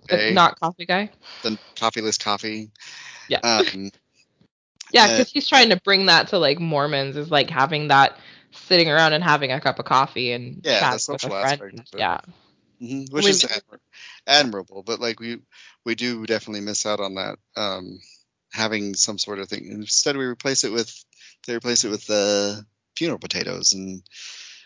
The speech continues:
Speaker 1: meet and greets, whatever,
Speaker 2: <laughs>
Speaker 1: after you're, <sighs> so stupid. Anyway.
Speaker 2: I think the other thing that we do a disservice to people are they're being raised as in a,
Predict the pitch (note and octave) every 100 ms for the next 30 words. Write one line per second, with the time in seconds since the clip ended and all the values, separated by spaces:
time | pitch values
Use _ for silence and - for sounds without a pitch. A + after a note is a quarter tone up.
0 | _ _ _ _ A2 C3+ A2 F#2+ F#2+ -
1 | - G2 G2 G2 F#2+ F#2+ - G#2 G2+ G2+
2 | G2 G#2 G#2 G2+ G2+ G2 G2 _ G#2 G#2+
3 | G2 F2+ - - - - G#2 - - -
4 | - - - A2+ F#2+ F#2 - - C4 G4
5 | - - E3 G3+ - F3+ D#3+ D#3+ D3 -
6 | F#3+ E3 E3 D#3+ - D#3+ C#3+ D3+ - -
7 | E3+ - C#3+ - C#3 B2+ C3 _ _ _
8 | _ _ _ _ _ _ _ - D#3+ D3+
9 | - F3+ E3+ F3 D#3+ C#3+ C#3 D3 D3+ -
10 | G1+ C#3+ B2+ B2+ E3+ D3+ A#2